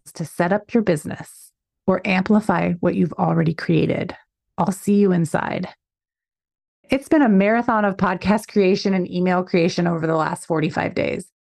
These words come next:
I have loved every single minute of it. Helping M F R therapists to create these high-earning businesses keeps me excited and engaged.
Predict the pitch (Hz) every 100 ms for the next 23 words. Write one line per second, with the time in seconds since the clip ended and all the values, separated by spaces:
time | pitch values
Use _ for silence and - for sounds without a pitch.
0 | _ _ 175 214 240 214 196 180 185 -
1 | _ 196 190 185 185 196 214 - 170 165
2 | 165 165 156 - - - - _ _ 220
3 | 220 269 240 196 196 185 175 - 175 175
4 | 185 170 - - - 180 165 196 214 170
5 | 156 - - 202 233 196 185 165 160 165
6 | 170 165 160 - _ _ _ - 226 -
7 | 214 185 170 - 180 180 180 170 165 156
8 | 139 - 156 -